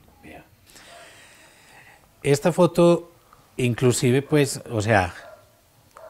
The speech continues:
todo esto nace a partir de, de, como le digo, que, que, que estando en la experiencia de la administración municipal, fui nom-, fui nombrado secretario de las Fiestas del Maíz por, por varios años, ¿cierto? Secretario general,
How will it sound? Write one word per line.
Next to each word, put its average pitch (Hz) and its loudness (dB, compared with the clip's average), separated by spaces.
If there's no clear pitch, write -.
todo 151 4
esto 180 -4
nace 180 -2
a 175 -4
partir 120 -4
de, 143 -4
de, 120 -10
como 110 -10
le 107 -6
digo, 143 -8
que, 113 -8
que, 101 -4
que - -10
estando 113 -2
en 143 -6
la 143 -6
experiencia 110 -8
de 131 -8
la 135 -8
administración 107 -8
municipal, 135 -8
fui 120 -6
nom-, 123 -6
fui 113 -8
nombrado 120 -2
secretario 107 -8
de 107 -10
las 98 -10
Fiestas 110 -10
del 117 -8
Maíz 110 -8
por, 101 -10
por 98 -6
varios 98 0
años, 95 0
¿cierto? - -4
Secretario 101 -10
general, 98 -6